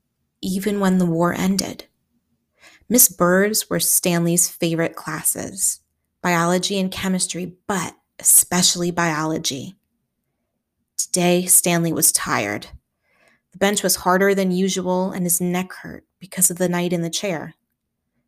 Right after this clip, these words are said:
Miss Bird was teaching the respiratory system in humans, but what Stanley wanted to learn was the reproductive cycle in dogs.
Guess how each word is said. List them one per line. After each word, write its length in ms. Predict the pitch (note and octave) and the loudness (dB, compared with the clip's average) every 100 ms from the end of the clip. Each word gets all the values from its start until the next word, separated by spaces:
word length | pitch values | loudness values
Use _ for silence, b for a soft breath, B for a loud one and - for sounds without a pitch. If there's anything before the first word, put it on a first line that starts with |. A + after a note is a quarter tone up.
| _ _ - | _ _ -6
Miss 180 | G3+ G3 | -2 0
Bird 320 | F#3+ G#3+ G3+ | 0 0 2
was 140 | G3 | 0
teaching 400 | - A3 F#3+ G#3 | 0 -2 -4 -4
the 100 | G3 | -2
respiratory 640 | F#3 G3 - F#3 - E3 D#3+ | -2 -2 -2 -4 -4 -2 0
system 460 | E3 F3 - F3 E3+ | 2 2 2 0 -4
in 80 | |
humans, 720 | D#3+ G3 G3 D#3+ - F3+ - - _ _ _ _ _ _ | -2 0 0 -2 -6 -4 -4 -4 _ _ _ _ _ _
but 120 | F#3+ | -8
what 200 | F#3+ F3+ | -4 0
Stanley 480 | - - A3+ G#3+ F#3 | 2 4 2 4 2
wanted 520 | F3 F3+ A3+ A#3+ E3+ | 2 2 2 2 -2
to 120 | - D#3 | -4 -4
learn 480 | D#3 D#3 E3 E3+ _ _ | -4 -4 -4 -8 _ _
was 160 | F#3 F3+ | -6 -2
the 120 | F3 | -2
reproductive 720 | E3+ G3+ G3 F3+ F#3 F#3 F3+ E3+ | 0 -2 -2 -2 0 0 0 2
cycle 440 | - D#3+ D#3 D#3 | 2 0 -2 -4
in 160 | D#3+ E3 | -4 0
dogs. 760 | E3 D#3 - - - - - | 0 0 -4 -8 -2 -2 -2